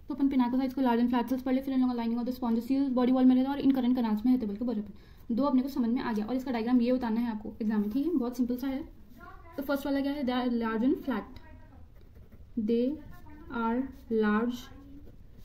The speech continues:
and flat। इन लोगों का कैसे? Large and flat cells है बोल के बोले, with central nucleus, है ना? Central nucleus है तो नहीं था? Yes, they are large and flat cells with central nucleus बोल के बोले, ठीक है।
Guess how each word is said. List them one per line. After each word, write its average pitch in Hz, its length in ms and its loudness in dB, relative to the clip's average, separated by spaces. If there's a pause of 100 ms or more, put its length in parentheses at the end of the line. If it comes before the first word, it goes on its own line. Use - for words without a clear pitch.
(280)
and 233 160 4 (840)
flat। 233 380 0 (100)
इन 262 80 -2
लोगों 262 120 2
का 262 80 0
कैसे? 277 140 -2
Large 226 180 0
and 277 120 4
flat 233 260 -2
cells 226 240 -2
है 240 60 0
बोल 202 100 -2
के 233 80 -6
बोले, 208 140 -2 (640)
with 277 200 0 (520)
central 254 280 6
nucleus, 226 260 4
है 262 60 4
ना? 339 120 0 (500)
Central 262 200 2
nucleus 269 220 2
है 285 60 -2
तो 285 60 -2
नहीं 339 120 4
था? 330 160 -6 (520)
Yes, 214 340 -2 (200)
they 254 120 4
are 254 100 4
large 233 180 2
and 277 120 2
flat 240 140 -2
cells 254 140 0
with 254 120 -2
central 254 200 0 (520)
nucleus 262 340 8
बोल 220 120 0
के 247 60 0
बोले, 208 160 -2
ठीक 277 200 -2
है। 349 80 -4